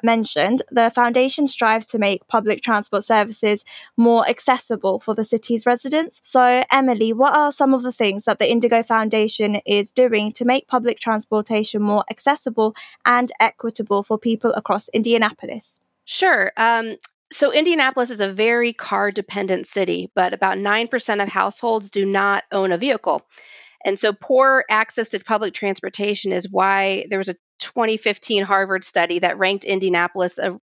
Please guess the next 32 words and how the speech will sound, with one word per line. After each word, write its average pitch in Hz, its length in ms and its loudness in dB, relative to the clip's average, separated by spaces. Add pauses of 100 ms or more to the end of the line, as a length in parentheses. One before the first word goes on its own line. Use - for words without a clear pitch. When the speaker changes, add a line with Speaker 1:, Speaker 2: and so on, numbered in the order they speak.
Speaker 2:
among 214 300 0
one 208 160 2
of 196 60 -2
the 190 80 0
most 226 340 0
challenging 196 480 -2
cities 185 480 -2 (360)
to - 100 0
escape 202 440 0
poverty 175 480 -6
or 170 100 -4
to - 120 -8
become 190 340 -2
more 185 240 0
self-sufficient. 175 800 -6 (540)
So 240 260 4
the 233 100 2
foundation 269 540 2
has 254 140 0
focused 226 360 0
on 190 140 0
two 294 380 -4
primary 202 560 0
ways 185 420 0
to 190 120 -8
increase 180 540 -2
access. - 640 -4 (360)
The 214 100 2
first 294 520 -2
is 226 160 0
through 233 320 0
affordability. 180 840 -2